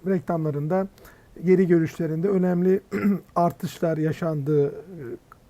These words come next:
k-, kat edilmişti okuduğum, araştırdığım kaynaklarda. E, örneğin ilk başlarda Louis Vuitton firmasının, e, yıllardır parfüm üreten bu firmanın el dezenfektini üretecek, e, ilanını yayınlayarak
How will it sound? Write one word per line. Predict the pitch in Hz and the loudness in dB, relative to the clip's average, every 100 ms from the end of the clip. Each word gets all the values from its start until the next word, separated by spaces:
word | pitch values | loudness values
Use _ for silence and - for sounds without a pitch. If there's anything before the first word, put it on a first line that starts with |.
| _ | _
k-, | - - - | -18 -16 -2
kat | 214 202 | 2 2
edilmişti | 156 143 139 120 135 | 2 0 -2 -6 -8
okuduğum, | 147 - 156 143 143 | -8 -8 -6 -6 -6
araştırdığım | 143 147 - 135 131 | -6 -8 -8 -10 -10
kaynaklarda. | 123 202 175 - 135 131 127 139 - - - - - - - - - - | -4 -4 -4 -6 -8 -6 -6 -8 -12 -20 -20 -20 -20 -20 -20 -20 -16 -8
E, | 180 170 160 160 - - - | -4 -2 -2 -4 -10 -6 4
örneğin | 233 220 214 214 214 _ _ _ _ _ - | 6 6 4 0 -4 _ _ _ _ _ -14
ilk | - | -4
başlarda | 190 185 185 170 170 170 | -4 -2 -2 0 0 0
Louis | 185 - | 0 -2
Vuitton | 190 - 175 156 | -6 -6 -8 -6
firmasının, | 160 147 139 147 143 143 - - - | -6 -6 -8 -6 -8 -8 -12 -20 -20
e, | 151 147 131 - | -16 -16 -18 -12
yıllardır | 170 165 170 151 160 | -6 -2 -2 -2 -4
parfüm | 151 143 170 | -6 -8 -8
üreten | 160 143 123 135 151 | -8 -8 -8 -8 -10
bu | |
firmanın | - 131 127 135 160 185 - - | -10 -8 -8 -8 -10 -14 -20 -8
el | 180 175 | -4 -2
dezenfektini | 165 160 - 147 - 165 160 | -4 -4 -8 -10 -8 -6 -6
üretecek, | 143 147 135 143 147 147 - - - - | -6 -8 -8 -8 -8 -10 -16 -20 -20 -20
e, | 196 190 143 135 131 127 127 | -16 -12 -8 -6 -6 -8 -6
ilanını | 156 160 156 156 160 | -4 -4 -2 -4 -4
yayınlayarak | 143 135 151 160 165 - | -4 -6 -6 -6 -8 -10